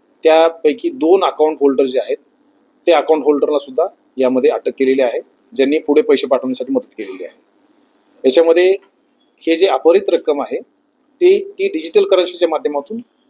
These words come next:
अ, यूएसडीटी माध्यमातून, अ, ती पुढील ठिकाणी पाठवण्यात आलेली आहे. हा आंतरराष्ट्रीय कट आहे. याच्यामध्ये महाराष्ट्र सायबर सेल हे आम्हाला मदत करत आहे. याच्याबरोबर सेंट्रल एजन्सीची सुद्धा मदत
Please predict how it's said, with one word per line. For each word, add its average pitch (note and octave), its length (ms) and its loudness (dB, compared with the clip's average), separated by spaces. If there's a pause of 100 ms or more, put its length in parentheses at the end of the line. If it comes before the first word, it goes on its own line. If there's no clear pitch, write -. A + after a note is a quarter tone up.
(500)
अ, C3 240 4
यूएसडीटी E3 480 2
माध्यमातून, C#3+ 540 -6 (560)
अ, - 40 -14
ती E3 400 0 (560)
पुढील F3 300 2
ठिकाणी D3 260 0
पाठवण्यात C3 420 -2
आलेली C3 240 0
आहे. C3+ 180 -4 (440)
हा C#3 140 0
आंतरराष्ट्रीय E3 1160 -2
कट D3+ 260 0
आहे. C3 200 -4 (640)
याच्यामध्ये C#3+ 500 0 (540)
महाराष्ट्र D3+ 360 0
सायबर D3 240 4
सेल D3+ 220 -2 (560)
हे C#3+ 40 2
आम्हाला C3+ 200 0
मदत C3 260 -2
करत C3+ 180 0
आहे. C3+ 180 0 (480)
याच्याबरोबर C#3 440 2 (440)
सेंट्रल D#3+ 340 2
एजन्सीची D#3 400 -2
सुद्धा D3 300 -2
मदत C#3 220 -2